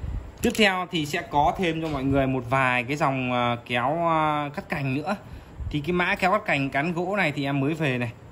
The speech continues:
Đấy, mới về này. Con này rất là dày dẫn và đầm tay, hàng made in Japan, hàng made in Japan nhá. Đó, khóa của nó ở đây này, mọi người nhá, khóa của nó ở đây. Đấy,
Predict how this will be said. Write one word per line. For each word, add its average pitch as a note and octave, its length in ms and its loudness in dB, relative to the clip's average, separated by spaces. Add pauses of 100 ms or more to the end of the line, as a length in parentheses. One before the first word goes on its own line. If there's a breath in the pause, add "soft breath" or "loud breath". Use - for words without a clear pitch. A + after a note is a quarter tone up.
(240)
Đấy, A2 280 -4 (140)
mới B2+ 120 -4
về B2+ 200 -2
này. A2+ 100 0 (1080)
Con D3 100 2
này C#3 140 4
rất F#3 160 -2
là C#3 260 4
dày C3 220 0
dẫn F#3 340 -6
và B2+ 360 2
đầm B2 280 -2
tay, E3+ 180 0 (260)
hàng A#2 120 -6
made D3+ 200 -4
in D3+ 180 -2
Japan, C#3 420 0 (380)
hàng G2 120 -12
made B2 80 -6
in B2+ 160 -6
Japan A#2+ 400 -4
nhá. D3+ 180 0 (1900 loud breath)
Đó, C3+ 120 0 (180)
khóa D3+ 240 2
của F3+ 80 -4
nó C#3+ 160 -4
ở C#3 60 -2
đây C#3 120 -2
này, A#2 160 -4 (160)
mọi G#2 80 -10
người G#2+ 140 -4
nhá, B2+ 140 -4 (140)
khóa A2+ 160 0
của B2+ 60 -2
nó A2 140 0
ở A2+ 80 -2
đây. A2+ 140 -2 (420)
Đấy, G2+ 180 -8